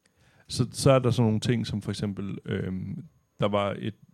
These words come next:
øh, hvor jeg kunne se, der var et reb, der skulle skæres over. Det havde jeg gjort flere gange i, i den mission. Og så ser jeg, "Nå, men der er et reb, der skal skæres over," og skyder efter, og der sker intet. Øh, render rundt i fem minutter, går faktisk på en walkthrough, og så ser jeg, "Nå, men du skal skyde det reb over," og ved at blive vanvittig.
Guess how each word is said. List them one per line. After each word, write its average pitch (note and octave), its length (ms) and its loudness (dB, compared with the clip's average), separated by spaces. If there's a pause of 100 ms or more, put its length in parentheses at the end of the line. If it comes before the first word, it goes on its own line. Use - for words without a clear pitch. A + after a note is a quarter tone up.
(100)
øh, A#2 340 -6
hvor G#2+ 140 0
jeg G#2 80 -4
kunne - 100 -8
se, B2+ 160 -4
der A2 80 -4
var G#2 80 -6
et A2 60 -8
reb, A2 200 -6
der A2+ 60 -10
skulle G#2+ 180 -14
skæres G#2 260 -8
over. A#2+ 160 0
Det - 160 -6
havde G#2 80 -2
jeg F#2+ 80 -6
gjort - 160 -6
flere C3 320 -2
gange G#2+ 320 -4
i, G#2+ 160 -4
i G2 140 -8
den A2 220 -4
mission. A2 300 -6 (460)
Og A#2 120 0
så A#2+ 60 4
ser A#2 140 2
jeg, G2+ 100 0
"Nå, A2 120 0
men G#2 180 -6
der B2+ 60 2
er A#2+ 60 2
et G2+ 60 -8
reb, - 180 -8
der - 60 -10
skal - 160 -14
skæres A#2+ 260 -6
over," E3+ 240 -2 (100)
og B2 80 -4
skyder A2+ 280 2
efter, - 160 -6
og - 100 -10
der A#2 60 -2
sker A#2 200 -4
intet. A2+ 340 -4 (500)
Øh, G#2 320 6 (100)
render G#2 160 2
rundt G#2+ 200 0
i A2 40 -2
fem A#2+ 200 -2
minutter, A2+ 300 2 (300)
går A#2 100 -2
faktisk D3+ 220 2
på B2 60 2
en G2+ 80 0
walkthrough, C3 440 -2
og A2 100 -4
så A2 120 -8 (120)
ser A2+ 120 -4
jeg, G#2 80 -6 (260)
"Nå, B2 60 0
men A#2 60 0
du A2 100 -4
skal - 80 -6
skyde A#2+ 320 0
det A2+ 120 -4
reb A2 160 -4
over," C2+ 220 -6
og G2 220 -2
ved G#2+ 80 2
at G2+ 80 -2
blive G2+ 140 0
vanvittig. G#2+ 380 0